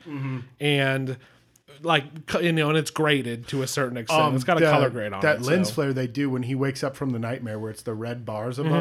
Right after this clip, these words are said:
Speaker 2: Mm-hmm.
Speaker 1: him, that was beautiful. I thought
Speaker 2: Yeah.
Speaker 1: that was amazing.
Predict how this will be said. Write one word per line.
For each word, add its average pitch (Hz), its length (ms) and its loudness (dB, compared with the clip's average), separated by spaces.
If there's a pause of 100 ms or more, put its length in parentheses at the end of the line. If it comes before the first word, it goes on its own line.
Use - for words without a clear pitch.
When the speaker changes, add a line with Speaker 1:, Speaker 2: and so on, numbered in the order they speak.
Speaker 2:
Mm-hmm. 175 40 -4
Speaker 1:
him, 165 220 -2
that 131 240 -4
was 151 320 0 (420)
beautiful. 117 500 -4
I 101 100 -12
thought 143 140 0
Speaker 2:
Yeah. 139 120 4
Speaker 1:
that 127 100 -4
was 117 120 -8
amazing. 107 460 -6